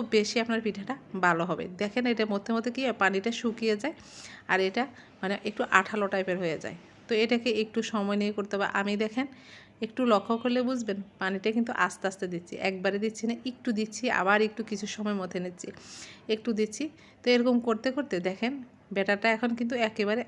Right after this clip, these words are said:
আঠালো আঠালো মনে হয় না যে ময়দার ব্যাটার এরকম টাইপের হয়ে গেছে, এরকম একটু আঠালো টাইপের হয়ে যাবে, স্মুথ হয়ে যাবে। তো এরকম করতে করতে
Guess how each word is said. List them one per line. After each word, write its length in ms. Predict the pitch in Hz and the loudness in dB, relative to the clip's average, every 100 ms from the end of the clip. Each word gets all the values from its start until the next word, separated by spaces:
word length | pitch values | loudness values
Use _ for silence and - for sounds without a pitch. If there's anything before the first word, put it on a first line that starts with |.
| - | 0
আঠালো 320 | 196 - 220 | 0 0 0
আঠালো 240 | 226 233 233 | 0 0 0
মনে 200 | 208 202 | 0 -2
হয় 180 | 214 240 | 0 0
না 60 | 254 | -2
যে 120 | 277 | -2
ময়দার 380 | 254 190 185 185 | 0 0 0 0
ব্যাটার 260 | 185 185 226 | 0 0 0
এরকম 360 | 208 190 196 190 | 2 0 -2 -4
টাইপের 260 | 190 190 220 | -2 -2 0
হয়ে 180 | 220 220 | 0 0
গেছে, 200 | 220 277 - - - - - | -2 -6 -8 -20 -20 -18 -2
এরকম 360 | 226 233 240 233 | 2 4 4 4
একটু 220 | 208 208 214 202 | 2 0 2 2
আঠালো 340 | 196 202 196 190 | 2 0 0 0
টাইপের 300 | 196 190 190 | 0 0 0
হয়ে 200 | 202 202 185 | -2 -2 -2
যাবে, 180 | 185 185 | -2 -2
স্মুথ 400 | - 208 208 202 | -2 -2 0 0
হয়ে 160 | 202 180 | -2 -2
যাবে। 220 | 170 202 - - - - - | 0 -2 -6 -16 -16 -18 -8
তো 80 | - | 2
এরকম 320 | 262 262 262 247 | 4 4 2 2
করতে 220 | 240 240 | 2 2
করতে 240 | 240 233 | 0 0